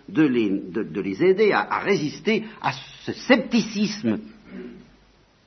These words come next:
engendré par la psychanalyse et par toutes sortes d'autres choses. Il n'y a pas que la psychanalyse, bien sûr. Mais, euh, je, je, je vais vous prendre un exemple. Alceste qui dit à Célimène, «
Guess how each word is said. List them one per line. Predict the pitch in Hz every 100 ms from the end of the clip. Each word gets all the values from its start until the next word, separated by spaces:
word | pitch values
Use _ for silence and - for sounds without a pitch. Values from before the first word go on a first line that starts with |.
| _
engendré | - 165 147 135 131
par | 123 110
la |
psychanalyse | 110 104 95 82 123
et | 104
par | 78
toutes | - -
sortes | 98 98
d'autres | 82 80
choses. | 80 143 117 85
Il |
n'y |
a | 76
pas | 110
que |
la | -
psychanalyse, | - 90 85 120 117
bien | 98 95
sûr. | - 73 73 - - _ - - - -
Mais, | 156 165 160 - - - _ -
euh, | 107 117
je, | 101 113
je, | - 104
je | 98
vais | 151
vous |
prendre | 151 151
un | 127
exemple. | 104 87 78 78 - - _ - - _ _ _ - 175 - - - - - - - - _ -
Alceste | 160 151 190 180 -
qui | - 117
dit | 147
à | 123
Célimène, « | - 95 85 78